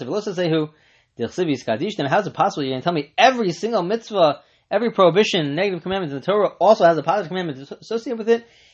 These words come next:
Cannot be." In the end of the day, the Gemara rejects this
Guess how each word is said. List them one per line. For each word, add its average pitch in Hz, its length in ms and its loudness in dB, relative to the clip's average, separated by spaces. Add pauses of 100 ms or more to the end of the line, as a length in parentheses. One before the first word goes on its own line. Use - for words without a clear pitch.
(140)
Cannot 262 380 6
be." 156 300 0 (320)
In 220 80 -4
the 254 80 4
end 269 140 2
of 240 60 2
the 226 60 0
day, 240 400 4
the 190 380 6
Gemara 180 400 6
rejects 160 380 2
this 151 340 0